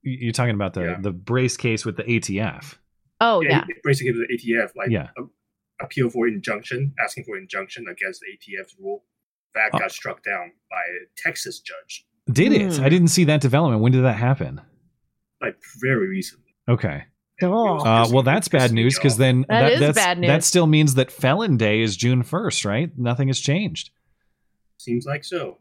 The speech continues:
Speaker 1: Wow. We'll have to keep an eye on that. Uh, that's gonna get very interesting.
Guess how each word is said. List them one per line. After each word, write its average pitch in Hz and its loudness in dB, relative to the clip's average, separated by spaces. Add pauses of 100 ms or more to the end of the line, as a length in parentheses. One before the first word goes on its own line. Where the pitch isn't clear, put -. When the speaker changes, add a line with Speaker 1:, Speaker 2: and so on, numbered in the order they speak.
(200)
Speaker 1:
Wow. 101 -2 (540)
We'll 104 -2
have 110 -2
to - -12
keep 107 0
an 98 0
eye 98 0
on 85 0
that. 90 -4
Uh, 92 -6
that's 135 -2
gonna 269 0
get 190 2
very 131 2
interesting. 104 0